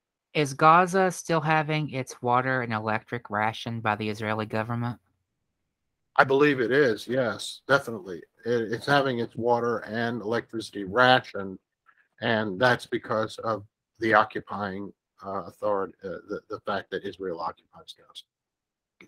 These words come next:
Speaker 1: How do Americans go about advocating for a lasting peace between Israel and Palestine to end the occupation?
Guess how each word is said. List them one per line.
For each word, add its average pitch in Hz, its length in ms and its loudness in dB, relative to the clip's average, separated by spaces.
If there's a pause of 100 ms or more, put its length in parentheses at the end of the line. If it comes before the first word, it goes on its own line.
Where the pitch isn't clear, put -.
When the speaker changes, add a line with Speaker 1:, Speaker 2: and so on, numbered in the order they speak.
(180)
Speaker 1:
How 190 220 6
do 208 160 6
Americans 151 600 2
go 135 220 4
about 127 400 4
advocating 113 720 -2
for 110 220 -2
a 107 60 0
lasting 117 500 -4
peace 110 500 -8
between 110 340 -8
Israel 110 540 -2
and 107 100 -2
Palestine 104 720 0
to - 120 -12
end 107 180 0
the 104 100 0
occupation? 101 760 -4